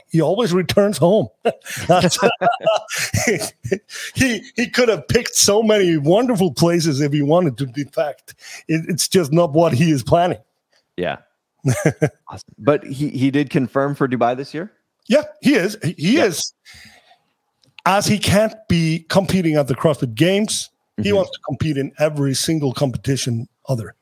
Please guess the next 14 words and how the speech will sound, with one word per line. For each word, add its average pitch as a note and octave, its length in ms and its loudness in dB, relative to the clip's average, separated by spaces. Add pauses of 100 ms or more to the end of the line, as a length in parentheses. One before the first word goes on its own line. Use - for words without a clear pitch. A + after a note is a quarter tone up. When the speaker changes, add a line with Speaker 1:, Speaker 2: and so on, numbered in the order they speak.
(320)
Speaker 1:
He F#3 140 -4
can't G#3+ 240 0
go F3 160 2
to D3 160 0
Rogue, C3+ 460 0
obviously. C#3+ 640 0
Uh, C#3+ 260 4
it's C3 200 -4
the D3+ 100 -4
same D3+ 300 0
issue. C#3+ 420 0
It's D#3+ 220 0
in C#3+ 120 2
the, C#3+ 120 2